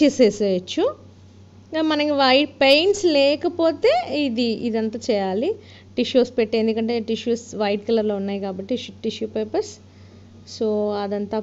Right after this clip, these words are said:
పెట్టి నేను డబల్ డబల్ వేసేసినట్టున్నాను, కట్ చేయడమే డబల్గా ఉంటాయి కదా, డబల్ లేయర్స్‌లో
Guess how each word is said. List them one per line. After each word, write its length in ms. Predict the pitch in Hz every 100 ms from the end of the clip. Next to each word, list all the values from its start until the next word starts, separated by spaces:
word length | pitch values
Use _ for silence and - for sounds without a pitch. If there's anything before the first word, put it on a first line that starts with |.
| 214
పెట్టి 360 | 208 202 - 427 508 - - - - - - - - - - - - - - - 226
నేను 160 | 226 214
డబల్ 240 | 214 220 226
డబల్ 200 | 226 240 233
వేసేసినట్టున్నాను, 960 | 208 214 240 247 208 202 202 196 190 262 480 523 - -
కట్ 180 | 247 226
చేయడమే 360 | 262 247 247 262 285 240 214
డబల్గా 380 | 220 254 285 294 262
ఉంటాయి 260 | 233 214 202
కదా, 180 | 196 254 370 240
డబల్ 240 | 208 240
లేయర్స్‌లో 360 | 240 233 233